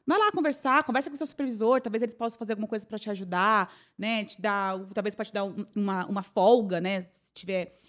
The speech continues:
Outra coisa, negação de folga também, né? Tem pessoas que têm, é, o,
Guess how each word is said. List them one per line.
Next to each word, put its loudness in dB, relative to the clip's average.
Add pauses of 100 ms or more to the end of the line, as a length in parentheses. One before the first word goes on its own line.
(140)
Outra 0
coisa, 2
negação 2
de 2
folga 2
também, -2
né? -4
Tem -6
pessoas -4
que -16
têm, -4 (320)
é, 4
o, 0